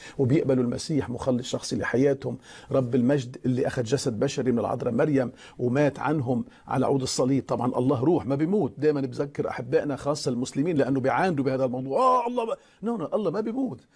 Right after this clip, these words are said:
المسيح مات بجسده البشري، بس لأنه هو الله في جوهره، فبالتالي ذبيحته ذبيحة إلهية تستطيع أن تكفر عن كل بني البشر. آه، أب أفرام، الرب يباركك، أهلًا وسهلًا بعودتك.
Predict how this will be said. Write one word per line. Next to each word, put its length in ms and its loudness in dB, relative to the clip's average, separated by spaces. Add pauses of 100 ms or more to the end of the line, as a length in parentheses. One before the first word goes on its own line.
(160)
المسيح 400 -6
مات 260 2
بجسده 500 -2
البشري، 540 0 (260)
بس 200 -4
لأنه 260 4
هو 240 4
الله 340 4
في 200 -10
جوهره، 500 -4 (200)
فبالتالي 800 0 (280)
ذبيحته 580 0
ذبيحة 360 -2
إلهية 580 0 (200)
تستطيع 500 0
أن 80 -8
تكفر 400 -2
عن 100 -4
كل 140 2
بني 180 2
البشر. 300 0 (280)
آه، 420 4
أب 240 0
أفرام، 680 2
الرب 180 4
يباركك، 480 0
أهلًا 320 2
وسهلًا 280 0
بعودتك. 720 0